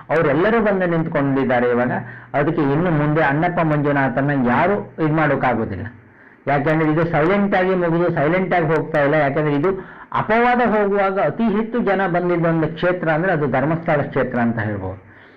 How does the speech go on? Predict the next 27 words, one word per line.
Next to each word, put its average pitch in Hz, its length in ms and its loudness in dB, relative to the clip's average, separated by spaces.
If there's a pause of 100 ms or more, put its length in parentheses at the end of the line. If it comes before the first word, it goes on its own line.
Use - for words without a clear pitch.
(340)
ಇವತ್ತು 190 400 2
ಎಷ್ಟೋ 202 180 0
ಜನ 196 160 0
ಇವತ್ತು 185 300 0
ಬಂದಿದ್ದಾರೆ, 170 600 2
ನಾವು 151 200 2
ಹೇಳ್ತಿದೀವಿ 160 500 0
ಅಣ್ಣಪ್ಪ 156 440 0
ಮಂಜುನಾಥನಿಗೆ 165 760 0
ಕರ್ಸ್ಕೊಳ್ಳುವಂತ 170 680 0
ಶಕ್ತಿ 156 360 -2
ಇದೆ, 104 280 -4 (440)
ಅವನ್ 202 260 2
ಕರ್ಸ್ಕೊಂಡಿದ್ದಾನೆ 190 640 2
ಎಲ್ಲರನ್ನು. 123 680 -2 (600)
ಇದರಲ್ಲಿ 208 280 2
ನಿಮ್ಮ 185 240 0
ಸ್ವಾರ್ಥಗಳನ್ನ 226 760 0
ನೋಡ್ಬೇಡಿ, 156 420 2
ನೀವು 135 220 2
ರಾಜಕೀಯ 190 520 0
ಸ್ವಾರ್ಥಗಳನ್ನ 180 600 0
ಯಾರು 165 340 2
ನೋಡ್ತೀರೋ 180 460 0
ಅವ್ರು 165 180 2
ಸರ್ವನಾಶ 180 500 0
ಆಗ್ತೀರಿ. 120 560 -4